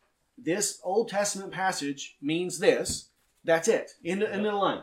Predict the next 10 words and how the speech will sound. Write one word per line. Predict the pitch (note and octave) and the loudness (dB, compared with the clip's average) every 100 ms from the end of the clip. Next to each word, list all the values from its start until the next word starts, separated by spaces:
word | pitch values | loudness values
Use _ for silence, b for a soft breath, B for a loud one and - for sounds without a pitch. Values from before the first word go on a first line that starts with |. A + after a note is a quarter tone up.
| - | 0
right? | D3+ F3 | 2 4
There's | F3 D#3 | 2 0
no | F#3 | 0
debate | G#3 G3+ F3+ D#3+ | 0 2 0 0
about | C3+ B2+ - | -4 -4 -6
it. | - _ _ _ - | -16 _ _ _ -8
I | B2 D#3 | 0 2
don't | A3+ A3 | 2 0
care | F#3+ E3+ G#3 G3+ | 0 0 0 -4
what | - D#3 F#3+ G3+ | 0 6 6 4